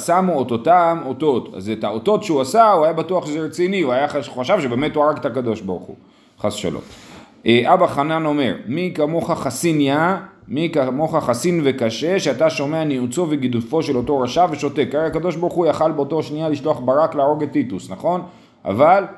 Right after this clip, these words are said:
הוא שומע ושותק, וזה החסינות שלו, זה ה-, כאילו, הקשיחות שלו. אה, דבי רבי ישמעאל תנא, "מי כמוך באלים השם, מי כמוך באלמים", כן? הקדוש ברוך הוא,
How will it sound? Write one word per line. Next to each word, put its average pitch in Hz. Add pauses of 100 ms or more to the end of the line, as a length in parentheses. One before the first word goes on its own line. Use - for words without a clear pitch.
(160)
הוא 175
שומע 185
ושותק, 156
וזה 139
החסינות 165
שלו, 117
זה 139
ה-, 127
כאילו, 127
הקשיחות 131
שלו. 76 (640)
אה, 113
דבי 147
רבי 127
ישמעאל 156
תנא, 160
"מי 147
כמוך 143
באלים 117
השם, 202
מי 180
כמוך 170
באלמים", 139
כן? 139
הקדוש 135
ברוך 143
הוא, 156